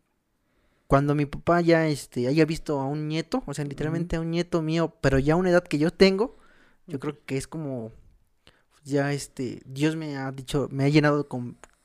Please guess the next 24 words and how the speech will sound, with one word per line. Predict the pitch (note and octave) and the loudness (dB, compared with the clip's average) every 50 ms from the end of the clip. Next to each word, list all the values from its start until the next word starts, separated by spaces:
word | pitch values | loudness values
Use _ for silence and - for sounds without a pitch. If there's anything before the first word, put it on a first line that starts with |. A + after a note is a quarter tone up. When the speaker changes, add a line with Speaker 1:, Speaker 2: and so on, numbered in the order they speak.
| _ _ _ - | _ _ _ 2
Speaker 1:
todas | C#3 D3 D3 | 2 4 4
las | C#3 B2+ | 4 2
bendiciones | B2 B2 A#2+ A2+ C#3 C#3 C3+ B2+ | -2 -4 -6 -8 -8 -8 -8 -8
del | A#2+ A#2+ | -8 -8
mundo. | A#2+ A#2+ A#2+ A#2 - - _ _ - C3+ | -8 -8 -10 -10 -14 -18 _ _ -18 -18
Speaker 2:
Ok. | C3 B2 _ - - | -18 -16 _ -14 -14
Speaker 1:
O | D3 - _ | -14 -14 _
sea, | - C#3 B2+ | -6 -6 -4
cuando | - C#3 C3+ C#3 C#3 C#3 | -2 -2 -2 0 0 0
mi, | C#3 C3+ C3 - _ - | 0 0 -2 -6 _ 0
cuando | D3 C#3 C#3+ C#3+ | 2 2 4 2
mi | D3 D3 D#3 F3 | 2 2 4 2
hijo, | G3 - A3 G#3 F#3+ E3+ - - | 6 8 8 8 8 6 4 0
mi | - C#3+ D3 E3 | 0 2 2 4
hijo | F3 - G3 F3+ | 4 6 6 6
a | D#3+ | 6
mi | C#3+ C3+ C3+ | 6 6 8
edad | C3 D3 D#3+ D#3+ - | 8 8 6 6 4
vea | C#3+ C#3 C#3+ D3 D#3+ | 2 4 6 6 4
a | D#3+ - | 2 0
mi | D3+ C3+ | -4 -6
papá, | B2+ - A#2 - - E3 A3 A#3+ - _ _ _ | -6 -6 -2 2 4 4 4 2 0 _ _ _
Speaker 2:
Ujú. | D3+ C3+ C3 C#3 D#3 - _ _ _ _ _ - | -14 -12 -12 -12 -14 -16 _ _ _ _ _ -14
Speaker 1:
este, | B2+ A#2+ - - - _ _ - - B2 B2 B2 B2 A#2+ A#2+ A#2+ A#2 A#2 A#2 A2+ A2 A2 A2 - | -12 -12 -12 -14 -18 _ _ -6 -4 -2 0 0 0 0 0 0 -2 -2 -2 -4 -6 -8 -10 -14